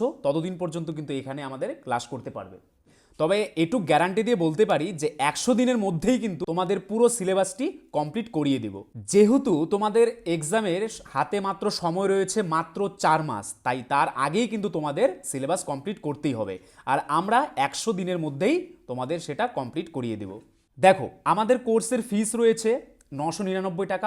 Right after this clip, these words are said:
অর্থাৎ প্রায় হাজার টাকা। তার মধ্যে আমরা থার্টি পার্সেন্ট ডিসকাউন্ট দিই, কিন্তু আজকের জন্য বিশেষ অফার,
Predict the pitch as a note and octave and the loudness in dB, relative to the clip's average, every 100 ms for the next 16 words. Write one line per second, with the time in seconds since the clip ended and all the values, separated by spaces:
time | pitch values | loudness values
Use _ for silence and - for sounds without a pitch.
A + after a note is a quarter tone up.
0 | D3 C#3 E3+ F3 - F3 C3 A#2 D#3 - | 0 0 -2 -6 -2 -2 -2 -4 -4 -4
1 | D#3 F3+ A3+ - _ _ _ E3 F#3 A3 | -4 -4 -8 -14 _ _ _ 4 4 4
2 | G#3+ F3+ F#3+ G3 D#3+ F#3+ F#3 D3+ D#3+ F#3+ | -2 2 2 2 2 0 4 2 2 0
3 | G3 A3 D#3 D3+ G3 F#3+ E3+ F#3+ A3+ - | 0 0 -2 2 2 2 0 -4 -6 -2
4 | C4+ C4 F3 F#2+ - - D3 F3 - B3 | -2 0 -2 -4 -10 0 2 2 2 0
5 | A3 A#3+ F3+ F3 A3+ A3+ F3 E3+ D3 | 2 0 0 -2 -2 0 0 0 0